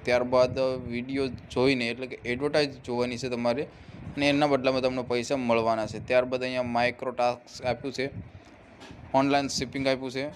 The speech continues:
અને સ્કેન રિસિપ્ટ આપ્યું છે. તો આમાંથી તમે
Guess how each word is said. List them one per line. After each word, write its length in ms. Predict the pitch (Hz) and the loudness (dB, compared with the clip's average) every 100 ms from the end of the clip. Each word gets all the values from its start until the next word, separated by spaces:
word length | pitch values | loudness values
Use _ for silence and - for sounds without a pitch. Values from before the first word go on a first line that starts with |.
| - | -10
અને 480 | 117 120 123 127 135 - - | -6 -2 0 0 0 -6 -12
સ્કેન 580 | - - - 139 139 | -12 -12 0 0 2
રિસિપ્ટ 600 | 123 123 131 - - - | -2 -6 -8 -12 -18 -2
આપ્યું 260 | 120 113 107 | -2 -2 -6
છે. 140 | 101 101 - - - - - - - | -6 -8 -12 -18 -16 -14 -12 -12 -4
તો 80 | 185 | 4
આમાંથી 380 | 151 143 151 151 | 4 6 2 0
તમે 420 | 156 156 156 160 | -4 -2 -2 -2